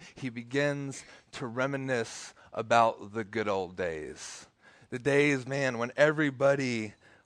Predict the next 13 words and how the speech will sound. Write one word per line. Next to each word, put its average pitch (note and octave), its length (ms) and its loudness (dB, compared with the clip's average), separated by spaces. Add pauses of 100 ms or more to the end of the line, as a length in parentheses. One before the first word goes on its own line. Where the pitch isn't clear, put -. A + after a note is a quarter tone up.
was A2+ 680 -2 (260)
hanging C3+ 640 -2
on A2 360 -2
my A2 320 2
every A2 340 -2
word, G2+ 340 -2
when A#2+ 220 -4
everything B2 800 -2 (200)
was A2 220 -8
going A2+ 440 -2
good. G#2+ 320 0 (160)
How F3+ 240 10
often, B2+ 760 2